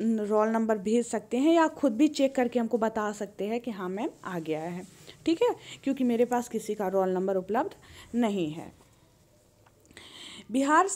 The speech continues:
अ, विद्यालय परीक्षा समिति की ओर से शारीरिक शिक्षा एवं स्वास्थ्य अनुदेशक योग्यता परीक्षा पिछले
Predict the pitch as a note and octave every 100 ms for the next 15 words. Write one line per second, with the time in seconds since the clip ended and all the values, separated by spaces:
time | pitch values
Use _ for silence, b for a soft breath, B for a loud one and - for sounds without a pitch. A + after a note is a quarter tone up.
0 | - B3+ B3+ B3+ C#4+ D4 D#4+ C#4+ C#4 D#4
1 | D4+ C#4 C#4 C4+ C4 A3+ A3 C4+ C4+ B3
2 | B3 D4 E4 C4+ - B3 A#3 A#3+ - B3
3 | C4+ - - A#3+ A#3+ A3+ A#3 C#4+ C4+ A3+
4 | A3 C4 B3+ A#3 G#3+ - A#3+ A3 A3 A3+
5 | A#3 A3+